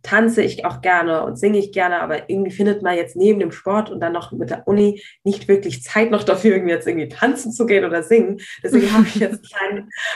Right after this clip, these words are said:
Speaker 1: habe ich jetzt einfach eine Ukulele gekauft zum Beispiel.
Speaker 2: Ach, wie cool.
Speaker 1: Ich spiele jetzt so ein bisschen selbst Ukulele oder versuche es mir beizubringen. Ähm, ja, und denk, versuche mir halt einfach ein paar Dinge selbst beizubringen, damit ich auf jeden Fall mal so nicht nur den Sport vielleicht immer im Kopf habe, weil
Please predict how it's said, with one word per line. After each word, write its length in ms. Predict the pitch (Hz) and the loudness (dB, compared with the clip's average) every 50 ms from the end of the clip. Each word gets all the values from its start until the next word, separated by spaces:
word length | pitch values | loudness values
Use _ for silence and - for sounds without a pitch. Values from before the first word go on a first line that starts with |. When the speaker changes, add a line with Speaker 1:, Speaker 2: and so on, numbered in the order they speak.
| - | -4
Speaker 1:
habe 240 | - - 277 269 269 | -4 -2 0 0 0
ich 120 | 240 233 | 0 2
jetzt 180 | 233 214 202 - | 0 0 0 0
einfach 180 | - 196 190 175 | -2 -4 -4 -4
eine 140 | 170 - | -6 -6
Ukulele 580 | - 233 226 - 254 220 214 233 269 269 233 220 | -4 -4 0 2 4 4 4 4 4 4 2 2
gekauft 540 | 220 226 233 - 254 233 226 220 220 220 - | 2 0 0 2 2 4 4 4 4 2 -2
zum 100 | - 226 214 | -4 -4 -2
Beispiel. 300 | 214 220 226 233 233 - | 0 0 0 -2 -2 -4
Speaker 2:
Ach, 100 | 254 226 | 0 2
wie 400 | 220 220 220 214 214 - - 262 | 4 4 2 0 -4 -6 -4 -2
cool. 160 | 277 339 320 | -2 0 0
Speaker 1:
Ich 60 | 254 | 0
spiele 160 | 190 180 220 196 | 2 4 4 2
jetzt 140 | - - - | 2 0 -4
so 80 | - - | -10 -10
ein 80 | - | -8
bisschen 400 | 208 240 240 233 - 233 214 196 | -6 -4 -2 0 0 0 0 0
selbst 320 | - 214 208 220 208 214 - | 2 2 2 2 2 0 -6
Ukulele 640 | 208 196 - 214 208 220 233 240 247 240 240 233 233 | -6 0 0 0 2 4 2 2 2 0 0 0 -2
oder 200 | 214 190 190 190 | -2 -2 -2 -6
versuche 220 | 208 190 196 196 | -6 -6 -6 -8
es 60 | - - | -8 -10
mir 100 | 185 - | -8 -2
beizubringen. 760 | - 196 202 202 202 - 220 233 - - 196 190 196 190 190 - - - - - - - - - - - | 0 0 0 0 0 -4 -10 -10 -6 -4 -2 -2 -2 -4 -6 -10 -18 -18 -18 -18 -18 -18 -20 -12 -4 0
Ähm, 440 | 180 185 180 180 180 180 180 - - | 2 2 2 2 0 -2 -6 -10 -14
ja, 320 | _ - - 196 185 165 165 | _ -6 -4 -2 0 0 0
und 160 | 165 160 170 | 0 -2 -4
denk, 180 | 180 170 175 | -4 -6 -6
versuche 280 | - - 196 185 220 226 | -6 -4 0 2 4 4
mir 140 | 226 202 185 | 6 4 4
halt 120 | 180 180 | 2 0
einfach 220 | - 175 - 190 175 | -2 -4 -2 -2 -4
ein 80 | 180 | -4
paar 200 | - - 180 175 | -6 -6 -6 -4
Dinge 220 | 175 170 175 160 151 | -4 -2 -2 -2 -2
selbst 340 | 160 165 160 165 160 - | 0 0 0 0 -2 -4
beizubringen, 540 | - 156 151 151 - - 156 - - 170 165 | -4 -2 -2 -2 -4 -8 -12 -10 -8 -6 -4
damit 260 | 165 165 170 190 190 | -4 -2 -2 -2 -2
ich 160 | 220 202 - 185 | -2 -2 -2 -2
auf 140 | - - | -2 0
jeden 220 | 190 185 190 185 185 | 2 2 2 2 2
Fall 160 | 190 180 175 | 0 0 0
mal 180 | 175 165 170 165 | 0 -2 -2 -2
so 220 | 175 170 165 135 - - - - - - | -4 -8 -10 -10 -14 -18 -20 -14 -4 2
nicht 220 | 214 254 233 240 | 4 4 4 6
nur 140 | - 220 202 | 4 2 4
den 160 | - 196 175 | 4 2 0
Sport 480 | 170 - - _ - 185 185 208 214 214 | 0 -6 -12 _ -6 -2 0 0 0 -2
vielleicht 360 | - 214 202 196 196 196 - - | -4 -4 -2 -2 -4 -4 -6 -6
immer 260 | 190 196 196 190 190 185 | -4 -2 -2 -2 -2 -4
im 80 | 185 190 | -4 -8
Kopf 240 | - - 196 196 - | -6 -6 -6 -4 -4
habe, 120 | 196 185 | -4 0
weil 220 | 180 170 156 - | 0 0 0 -2